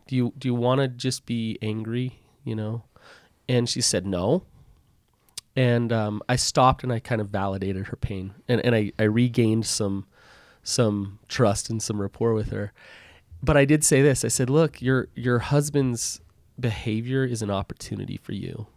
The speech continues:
And, and she looked at me with, like, daggers and, uh, was like, "How dare you? How, how, how dare you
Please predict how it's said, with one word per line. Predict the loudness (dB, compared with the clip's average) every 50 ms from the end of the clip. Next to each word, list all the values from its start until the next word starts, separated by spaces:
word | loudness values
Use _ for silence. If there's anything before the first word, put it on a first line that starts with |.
| _ _ _ _ -20 -20 -20 -20 -20 -20 _ _ _
And, | 0 0 0 0 0
and | 0 0 0
she | 0 0 0 0 -2 -2 -2 -4 -4 -8 -10 _
looked | -6 0 2 2 2 4 4 2
at | 2 2
me | 2 0 -2 -2 -2 -4 -6 -8 -12 -18 -20 _ -20 -12 -2
with, | 2 2 2 2 2 -2 -2
like, | -2 -2 -2 -2
daggers | -2 0 2 2 2 2 0 -2 -4 -4 -4 -4 -4 -4 -6 -6 -4 -2
and, | 0 0 0 0 -4 -8 _ -20 -16 -12 -10
uh, | -10 -10 -6 -2
was | -2 -2 0 0
like, | 0 -2 -2
"How | -4 -6 -2 -2 0 0 -2 -4 -6 _
dare | 0 2 4 6 6 4
you? | 4 2 0 -4 -6 -8 -12 -14 -18 _ _ -20 -20 -20 -20 -20 -20 -20 0 4
How, | 4 4 4
how, | 6 4 4 4 4 0 -10 -20 -20 _ _
how | 0 4 4 4
dare | 4 2 0 0 4 6 6 6 6 6
you | 4 4 4 2 2 4 2 2 2 0 -2